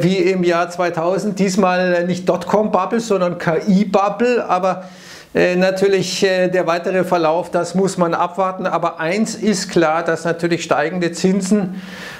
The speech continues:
ähm, Gift sind, äh, bei hoher Verschuldung. Und, äh, wir haben gesehen, dass ja die Fed-Bilanz weiter schrumpft, dass, äh, Quantitative Tightening weitergeht, dass jetzt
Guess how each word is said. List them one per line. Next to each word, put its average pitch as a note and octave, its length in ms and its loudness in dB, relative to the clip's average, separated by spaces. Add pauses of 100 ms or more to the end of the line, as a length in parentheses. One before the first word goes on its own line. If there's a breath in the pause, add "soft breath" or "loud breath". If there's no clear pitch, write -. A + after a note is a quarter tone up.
(100)
ähm, F3 480 2
Gift A#3 300 2
sind, A#3 360 2
äh, G#3+ 80 2
bei F#3 220 0
hoher G#3 260 2
Verschuldung. A3+ 760 0
Und, G3 400 -2
äh, F3+ 300 0
wir F3 200 2
haben F#3+ 220 -2
gesehen, F#3 360 0
dass F3+ 180 0
ja F3 100 0
die D#3+ 100 -4
Fed-Bilanz F#3 720 0
weiter F3+ 300 0
schrumpft, G3+ 520 -2
dass, E3+ 300 0
äh, E3 100 4
Quantitative F3 540 0
Tightening F#3 460 0
weitergeht, F3+ 540 0
dass D#3+ 200 0
jetzt F3 280 -2